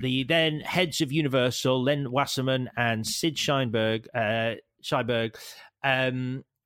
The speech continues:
they saw the audience's reaction to the film, and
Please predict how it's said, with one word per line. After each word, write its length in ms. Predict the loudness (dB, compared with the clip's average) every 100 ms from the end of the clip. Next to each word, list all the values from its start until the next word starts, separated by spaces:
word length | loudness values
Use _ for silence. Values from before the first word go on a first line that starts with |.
| _ -20 _ _ _ _ _ _ _ _ _ _ _
they 880 | -2 2 2 2 2 2 2 0 -2
saw 320 | -6 0 2 4
the 160 | 4
audience's 460 | 4 2 0 -2 0
reaction 520 | 0 0 -4 -4 -4 _ _ -2
to 100 | 0
the 80 | 0
film, 380 | 2 2 0 -6 _ _ _ _ -2
and 680 | 2 4 4 2 0 -2